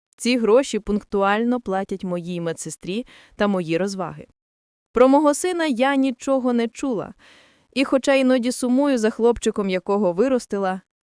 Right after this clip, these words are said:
я не сумую за адвоката, що вважав мене мертвою. Сьогодні мій будинок пахне спокоєм, а не самотністю. Гідність не випрошують у дітей, її захищають з піднятим чолом.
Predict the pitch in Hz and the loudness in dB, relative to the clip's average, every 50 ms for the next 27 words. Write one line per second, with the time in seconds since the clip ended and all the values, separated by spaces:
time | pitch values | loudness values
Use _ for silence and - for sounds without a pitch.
0 | - - 165 185 180 180 180 180 180 - - 185 185 190 208 214 208 190 175 170 | -18 -10 -6 -4 -4 -2 -2 -4 -6 -4 -6 -6 -2 0 0 2 2 0 0 -2
1 | 185 185 180 165 170 180 180 - - 226 240 240 - 214 196 196 - - - 185 | -2 -2 -2 -2 -4 -6 -4 -2 0 0 0 0 0 -2 -2 -2 -2 -4 -4 -4
2 | 175 170 170 185 185 175 196 190 190 185 196 196 196 202 202 214 233 277 294 285 | -4 -2 0 0 0 0 0 0 0 0 0 0 0 0 0 0 2 2 2 0
3 | 262 - - 180 170 151 - - - _ _ _ _ _ _ _ _ _ _ _ | -2 -4 -6 -6 -6 -6 -8 -10 -14 _ _ _ _ _ _ _ _ _ _ _
4 | _ _ - - - 220 254 269 302 320 262 285 294 277 277 277 269 220 233 254 | _ _ -8 0 2 4 4 4 2 2 2 2 4 4 4 2 2 2 0 0
5 | 220 262 269 254 233 220 - - 240 233 240 233 233 208 214 - - - 240 262 | 0 2 2 2 2 0 0 0 0 0 2 0 -2 -2 -2 -4 -2 2 4 4
6 | 269 - - 180 170 160 151 156 - _ - - - - _ - - 170 175 170 | 4 4 0 -4 -4 -4 -6 -8 -10 _ -20 -20 -20 -20 _ -8 -6 -2 -2 -2
7 | - - 180 180 185 180 175 170 - 175 160 - - - - - _ _ _ _ | -2 -2 -2 -2 0 0 -2 -2 -4 -10 -12 -12 -14 -18 -20 -20 _ _ _ _
8 | _ _ _ _ _ _ _ _ _ - - 185 170 233 277 277 240 269 254 233 | _ _ _ _ _ _ _ _ _ -10 -10 -4 -2 0 0 2 2 2 0 0
9 | - - - - _ - 196 196 208 196 202 196 - 214 226 233 254 - - 240 | -2 -6 -20 -20 _ -8 -4 -2 0 2 2 0 2 2 2 2 2 0 -2 -4
10 | 202 - 190 165 170 165 - 165 147 - - - _ _ _ - - 202 226 226 | -4 -4 -6 -6 -6 -4 -4 -4 -4 -4 -6 -12 _ _ _ -10 -4 -4 -2 -2
11 | 220 233 254 220 196 214 220 - - 214 196 - - - 202 202 226 254 262 277 | 0 -2 -2 0 0 -2 -2 -2 -4 -6 -6 -6 -8 -4 -2 -2 0 0 -2 -4
12 | 262 - - - _ - 185 190 214 190 208 196 185 - - 160 160 - - 156 | -6 -8 -10 -14 _ -12 -10 -8 -6 -4 -4 -4 -4 -4 -6 -8 -8 -6 -6 -6
13 | 151 151 151 143 - - | -4 -4 -4 -4 -6 -8